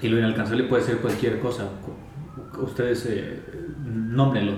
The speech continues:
pero por lo menos es esta oportunidad de, o sea, voy a poner un ejemplo bien superficial.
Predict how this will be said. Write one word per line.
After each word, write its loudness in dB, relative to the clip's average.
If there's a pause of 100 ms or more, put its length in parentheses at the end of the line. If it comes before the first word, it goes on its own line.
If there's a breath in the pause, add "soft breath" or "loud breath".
(760 loud breath)
pero 2
por 2
lo 0
menos 0
es 0
esta -2
oportunidad 0
de, -2
o 0
sea, 2
voy 10
a 6
poner 4
un 4
ejemplo 2
bien 0
superficial. 0